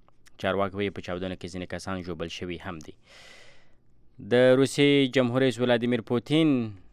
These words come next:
ویلي دی چې د برید علت تر اوسه نه ده معلوم، خو د تروریستي برید او بل هر څه امکان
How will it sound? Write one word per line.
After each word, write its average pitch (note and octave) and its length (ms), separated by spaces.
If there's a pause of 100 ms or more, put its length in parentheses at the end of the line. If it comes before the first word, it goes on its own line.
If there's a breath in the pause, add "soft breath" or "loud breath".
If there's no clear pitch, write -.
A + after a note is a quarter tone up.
(1120)
ویلي C3+ 260
دی C#3 160
چې B2+ 380
د A2 180
برید A#2 240
علت A2 240
تر A2+ 80
اوسه A#2 240
نه A2+ 80
ده C#3+ 160
معلوم، D3 300
خو D3 120 (140)
د A#2+ 140
تروریستي A2+ 500
برید C#3 180 (220)
او G2 140 (160)
بل B2+ 140 (120)
هر E3 140 (100)
څه - 360
امکان A#2 380